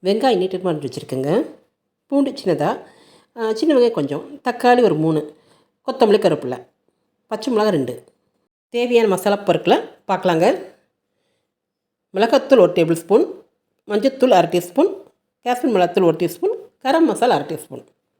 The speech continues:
தாளிப்பதற்கு கடுகு, சீரகம், சோம்பு. காஞ்சிருச்சுங்க, எண்ணெய் சேர்த்துக்கலாம். எண்ணெய் காயட்டும்.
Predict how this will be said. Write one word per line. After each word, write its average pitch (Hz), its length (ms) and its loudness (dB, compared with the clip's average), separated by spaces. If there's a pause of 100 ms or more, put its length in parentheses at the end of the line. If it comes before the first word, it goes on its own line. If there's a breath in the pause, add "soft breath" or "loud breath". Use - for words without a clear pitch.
(580)
தாளிப்பதற்கு 208 580 2 (220)
கடுகு, 214 320 4 (120)
சீரகம், 196 360 2
சோம்பு. 160 280 0 (1000)
காஞ்சிருச்சுங்க, 185 520 0
எண்ணெய் 170 180 4
சேர்த்துக்கலாம். 185 400 0 (1400)
எண்ணெய் 196 200 -2
காயட்டும். 180 360 2